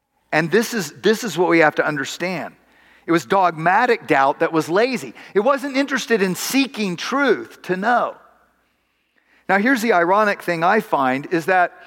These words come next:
religious dogma doesn't dominate in our society. I mean, not at all. But there's still dogma. And sometimes I find skeptics who have a dogmatic doubt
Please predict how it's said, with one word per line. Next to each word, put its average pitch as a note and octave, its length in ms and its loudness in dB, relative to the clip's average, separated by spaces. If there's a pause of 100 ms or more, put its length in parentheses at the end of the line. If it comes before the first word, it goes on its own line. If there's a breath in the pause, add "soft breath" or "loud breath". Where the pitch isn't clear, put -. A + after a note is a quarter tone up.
(440 loud breath)
religious G#3 540 0
dogma D#3+ 420 2
doesn't C#3+ 320 -2
dominate C3+ 540 2
in B2 100 -2
our D3+ 160 2
society. F#2+ 680 -6
I B2 60 -10
mean, C3 140 -8
not F#3 180 2
at D3 80 -4
all. C3 400 -2 (760)
But F#3 140 0
there's C4+ 220 0
still C4+ 260 0
dogma. G3 540 -2 (560)
And G#3+ 160 -2
sometimes B3+ 400 2
I A3 80 4
find G3+ 320 -2
skeptics A#3 600 -2
who G3+ 220 -4
have F3+ 480 0 (180 loud breath)
a F3 120 0
dogmatic G3 920 0
doubt F3+ 540 0